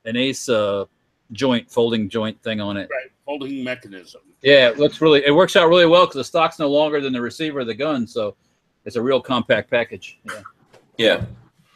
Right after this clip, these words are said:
Speaker 3: So Brian Quick says that that, um, <laughs> that, that pink rifle that nine oh four has, and here right now they're showing, uh, what is that?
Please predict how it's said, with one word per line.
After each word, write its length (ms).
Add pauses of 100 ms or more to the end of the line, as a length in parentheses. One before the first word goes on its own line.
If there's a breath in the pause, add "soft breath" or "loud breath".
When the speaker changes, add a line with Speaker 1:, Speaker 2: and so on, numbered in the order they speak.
(340 loud breath)
Speaker 3:
So 300
Brian 460
Quick 360
says 480
that 300
that, 360
um, 380
<laughs> 440
that, 320
that 220
pink 240
rifle 460
that 160
nine 220
oh 100
four 260
has, 360 (280 loud breath)
and 120
here 200
right 220
now 240
they're 180
showing, 560
uh, 460 (480)
what 140
is 100
that? 260